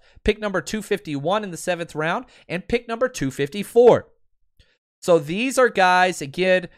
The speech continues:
what are some needs? What do we got? What are we looking for? Um, you know, let's look at a running back, because I think we will draft a running back, and this is a good time to do so. You know, I'm not gonna be breaking down, you know,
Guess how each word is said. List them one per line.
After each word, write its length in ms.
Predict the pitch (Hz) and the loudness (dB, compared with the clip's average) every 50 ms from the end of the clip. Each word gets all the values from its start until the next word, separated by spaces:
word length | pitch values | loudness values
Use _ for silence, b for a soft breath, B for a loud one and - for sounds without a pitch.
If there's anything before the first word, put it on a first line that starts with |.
| b b b | b b b
what 360 | - - 131 143 170 208 226 | -20 -16 -6 2 4 4 6
are 140 | 233 233 208 | 6 4 2
some 320 | - - 170 147 135 143 | 0 -4 -6 -6 -6 -8
needs? 400 | 160 180 196 202 202 196 175 - | -8 -8 -6 -6 -6 -8 -8 -6
What 160 | 139 139 175 196 | -2 0 0 2
do 60 | 185 | 2
we 120 | 160 143 | -2 -4
got? 520 | 120 117 - - 170 175 175 180 175 160 147 | -6 -6 -2 2 4 6 6 6 4 2 0
What 120 | 170 190 | 0 0
are 60 | 196 | 0
we 120 | 175 147 127 | 0 -2 -4
looking 380 | 123 135 165 180 - - 170 | -4 -4 -4 -4 -4 -6 -8
for? 560 | 156 - - 170 170 170 170 170 165 160 165 b b b b - | -8 -6 -6 -2 0 2 2 2 2 0 -2 b b b b -2
Um, 360 | 123 127 127 127 123 123 107 - | 0 2 2 2 0 -2 -6 -10
you 160 | - 131 147 | -6 -6 -4
know, 100 | 143 120 | -4 -2
let's 240 | 143 170 214 220 - | -2 -2 -2 -2 -2
look 160 | 254 240 240 | -4 -2 0
at 80 | 233 202 | 2 2
a 60 | 165 | 2
running 320 | 151 156 156 147 135 113 | 4 4 2 2 0 -2
back, 240 | - 117 104 - - | -4 -4 -6 -6 -8
because 180 | 113 123 120 143 | -10 -8 -6 -4
I 60 | 147 | -4
think 180 | - 202 185 - | -2 -4 -4 -4
we 120 | 180 165 | -4 -4
will 220 | 139 143 160 165 160 | 0 2 2 2 0
draft 340 | - 151 147 147 147 - | 0 0 0 0 0 -2
a 40 | 135 | -6
running 300 | 120 117 123 143 160 165 | -6 -4 -4 -4 -6 -6
back, 320 | 143 - 165 170 165 - - | -4 -2 -2 -2 -2 -4 -8
and 140 | 113 110 | -12 -6
this 240 | 117 131 156 156 - | -2 -2 -2 -2 -4
is 100 | 143 127 | -8 -10
a 80 | 120 113 | -10 -8
good 240 | - 147 147 143 - | -6 -6 -6 -4 -4
time 280 | - 135 135 143 135 | -2 -2 -2 -2 -4
to 100 | - 110 | -8 -12
do 220 | 101 104 107 127 135 | -12 -10 -10 -10 -10
so. 400 | - - 165 170 180 190 185 _ _ _ _ _ _ _ _ _ _ _ _ _ _ _ _ _ _ _ _ _ _ _ - | -6 -4 -2 -2 -2 -4 -8 _ _ _ _ _ _ _ _ _ _ _ _ _ _ _ _ _ _ _ _ _ _ _ -6
You 80 | 131 | -2
know, 80 | 139 131 | 2 4
I'm 140 | 131 139 165 | 4 4 4
not 100 | 185 180 | 2 2
gonna 140 | 170 160 147 | 0 -2 -4
be 160 | 143 139 135 | -4 -6 -6
breaking 400 | 127 - 147 147 - 151 139 127 | -4 -2 -4 -4 -4 -8 -8 -4
down, 380 | 143 139 135 135 135 131 123 117 | -2 -2 0 0 -2 -4 -8 -10
you 80 | 120 | -10
know, 240 | 117 113 107 107 107 | -8 -8 -8 -8 -10